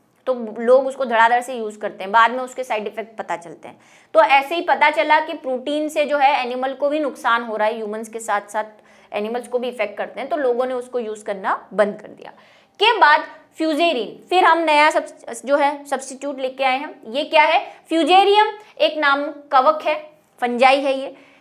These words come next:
से एक माइक्रोप्रोटीन कॉर्न, भाई कॉर्न ये वाला कॉर्न नहीं है, कॉर्न की स्पेलिंग जरा देख लें, प्राप्त किया गया, कहते हैं इसको कॉर्न ही है, है ना, क्योर्न नहीं कहते इसको,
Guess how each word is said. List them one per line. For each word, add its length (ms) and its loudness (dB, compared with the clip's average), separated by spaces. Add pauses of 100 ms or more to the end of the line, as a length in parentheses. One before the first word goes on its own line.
(300)
से 220 2
एक 500 -2
माइक्रोप्रोटीन 1080 2
कॉर्न, 320 2
भाई 320 -6
कॉर्न 500 4
ये 260 0
वाला 240 4
कॉर्न 280 2
नहीं 180 -6
है, 100 -6
कॉर्न 320 2
की 140 -8
स्पेलिंग 480 -2
जरा 180 0
देख 280 -2
लें, 200 -6 (1400)
प्राप्त 340 2
किया 300 -2
गया, 140 -6
कहते 420 -2
हैं 60 -2
इसको 200 -6
कॉर्न 400 4
ही 120 -2
है, 140 -6 (380)
है 60 -4
ना, 60 0
क्योर्न 540 4
नहीं 300 -2
कहते 340 0
इसको, 380 -6